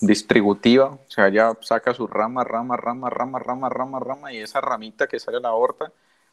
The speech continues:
todas esas ramitas pequeñas que se van derivando, me va a llevar a la parte más distal del dedo gordo del pie derecho. Entonces, todo el organismo está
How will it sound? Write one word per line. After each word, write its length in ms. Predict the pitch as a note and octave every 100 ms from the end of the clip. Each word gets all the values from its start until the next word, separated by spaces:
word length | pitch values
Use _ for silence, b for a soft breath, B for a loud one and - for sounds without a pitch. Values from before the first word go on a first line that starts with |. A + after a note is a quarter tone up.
| _
todas 200 | - B2+
esas 120 | C3
ramitas 480 | C3+ A#2 A2+ C#3 C#3
pequeñas 440 | - A#2 A#2+ B2+ C3
que 160 | C3
se 60 | A#2+
van 120 | G#2
derivando, 640 | A#2 B2+ A2+ C3 D#3 D#3 _
me 120 | A#2+
va 80 | G#2
a 20 |
llevar 240 | G#2+ A#2+ A#2+
a 160 | C3+ C3
la 180 | B2 F#2+
parte 300 | G#2 - A#2
más 320 | B2 C3 B2+
distal 460 | B2+ B2 - C3 C3
del 160 | A#2+
dedo 180 | G#2+ A2+
gordo 260 | A2+ A#2+ B2
del 120 | A2+
pie 200 | _ A2
derecho. 400 | A2 B2+ B2 - _ _ _ _ _ - _
Entonces, 340 | - A2 A2+
todo 140 | - C#3
el 40 |
organismo 380 | C#3 A2+ A#2+ C3
está 380 | B2+ - A2+